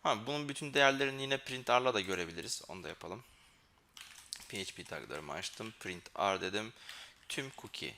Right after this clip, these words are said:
değerlerini ekrana bu şekilde yazdırabiliriz.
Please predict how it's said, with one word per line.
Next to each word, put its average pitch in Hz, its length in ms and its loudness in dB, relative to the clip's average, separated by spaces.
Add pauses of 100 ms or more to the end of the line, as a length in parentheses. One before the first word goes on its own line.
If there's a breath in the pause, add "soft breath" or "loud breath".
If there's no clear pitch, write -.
(100)
değerlerini 95 720 4
ekrana 95 420 -4
bu 98 60 -4
şekilde 104 520 -4 (280)
yazdırabiliriz. 90 1000 -4